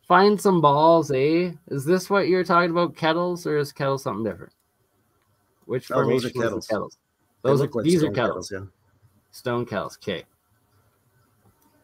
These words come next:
Speaker 1: Crazy. I've seen pictures of them in, like, uh, Siberia, Antarctic, uh, beaches, um,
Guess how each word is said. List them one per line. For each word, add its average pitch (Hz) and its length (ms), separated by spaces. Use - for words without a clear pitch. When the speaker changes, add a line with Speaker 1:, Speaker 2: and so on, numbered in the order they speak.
Speaker 1:
Crazy. 104 720
I've 117 180
seen 160 300
pictures 156 420
of 139 180
them 135 220
in, 127 140
like, 113 460
uh, 101 240
Siberia, 143 1400
Antarctic, 127 1000
uh, 131 300
beaches, 127 920
um, 101 760